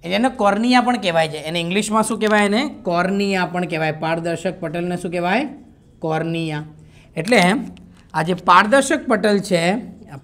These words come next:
પારદર્શક પટલમાં રુધિર વાહિની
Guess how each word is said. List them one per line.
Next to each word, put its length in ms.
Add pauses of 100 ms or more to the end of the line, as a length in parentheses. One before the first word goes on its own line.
પારદર્શક 2500 (1040)
પટલમાં 640 (2000)
રુધિર 500
વાહિની 600